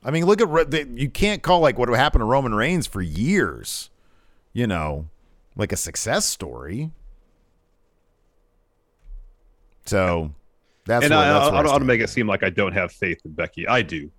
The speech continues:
Speaker 2: Um, it's just, <sighs> it's, it's, I, you know, we've seen it before where they try to, with Becky last time, you know, when they tried to turn her heel and didn't work. You know, we've seen it play out before.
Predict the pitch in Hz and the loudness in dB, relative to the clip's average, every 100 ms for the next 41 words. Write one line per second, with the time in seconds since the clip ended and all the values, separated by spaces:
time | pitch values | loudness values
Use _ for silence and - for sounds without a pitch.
0 | _ 98 90 80 76 - _ 104 - 120 | _ -2 -2 -4 -10 -20 _ -8 -6 -6
1 | 104 - - - _ _ - _ - _ | -6 -12 -20 -20 _ _ -20 _ -20 _
2 | _ _ _ _ _ _ _ _ _ _ | _ _ _ _ _ _ _ _ _ _
3 | _ _ - - - - _ _ _ _ | _ _ -16 -16 -16 -20 _ _ _ _
4 | _ _ _ _ _ _ _ 120 101 - | _ _ _ _ _ _ _ -6 -6 -6
5 | 123 - 123 127 117 123 117 120 117 127 | -8 -4 -2 -2 -4 -2 2 2 0 -2
6 | 101 - 95 - 90 85 87 92 - 92 | -2 -4 -10 -4 0 0 0 0 0 0
7 | 85 - - - _ _ - - 135 120 | 0 -6 -18 -18 _ _ -6 0 0 0
8 | 95 78 - - _ _ - 104 90 98 | -2 -2 -6 -20 _ _ -6 -4 -2 0
9 | 101 98 85 - 76 71 80 78 76 - | 0 -2 -4 -6 -10 -8 -10 -12 -12 -12
10 | 85 - _ _ _ _ - - _ - | -12 -16 _ _ _ _ -20 -20 _ -8
11 | 92 82 - 113 - 113 - 98 80 76 | -4 -4 -2 -2 -2 -2 -2 0 0 -2
12 | - - 82 76 76 | -8 -12 -10 -8 -10